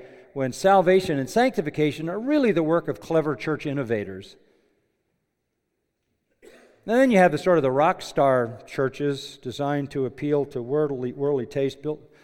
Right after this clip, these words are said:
built around some massively sort of featured personality. And if you go there, you're gonna see him, but you're not gonna see him like a normal human being.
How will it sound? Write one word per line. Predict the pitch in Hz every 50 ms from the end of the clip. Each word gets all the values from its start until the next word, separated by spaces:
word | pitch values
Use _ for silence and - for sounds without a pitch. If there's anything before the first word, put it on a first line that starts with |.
| _ _ _ -
built | - 151 147
around | 143 131 127 127 120
some | - - 127 120 117 117 113 113 113 113 123 139 147
massively | 156 170 190 208 220 214 - - - 165 139 127 139 139 131 131 120 - - - - - _
sort | - - 160 156 143
of | 127 113 104 - - - _ _ _ _ -
featured | - - - - 196 208 - - - 170 147 139 131 131 117 117 117 113 - - - _ _ -
personality. | - 165 165 - - 156 143 139 143 156 185 180 151 131 110 107 95 90 87 - - _ _ _ _ -
And | 143 135
if | 123 -
you | 156 127
go | 147 233 285 311
there, | 196 185 156 147 147 143 151
you're | 156 151
gonna | 151 180 165 151 -
see | - - - 220 208 180
him, | 170 214 220 180 147 151 160
but | 147 151 147 170
you're | 165
not | 180 202 214 -
gonna | 214 180 156
see | - - 190 185
him | 180 156
like | 156 160 151
a | 156
normal | 143 151 180 226 240 208 170
human | 147 147 139 139 135
being. | 120 139 143 151 156 147